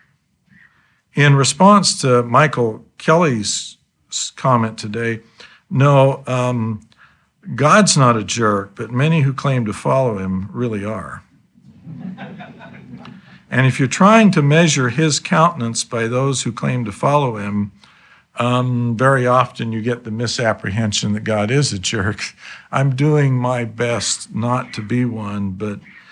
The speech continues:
between my own weaknesses and failing, I don't know how often I am a very good reflection on God.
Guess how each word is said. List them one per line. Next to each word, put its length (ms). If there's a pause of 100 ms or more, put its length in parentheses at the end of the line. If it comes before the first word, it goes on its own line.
(440)
between 500
my 240
own 260
weaknesses 640
and 140
failing, 680
I 160
don't 320
know 180
how 280
often 560
I 220
am 220
a 80
very 300
good 240
reflection 720
on 340
God. 440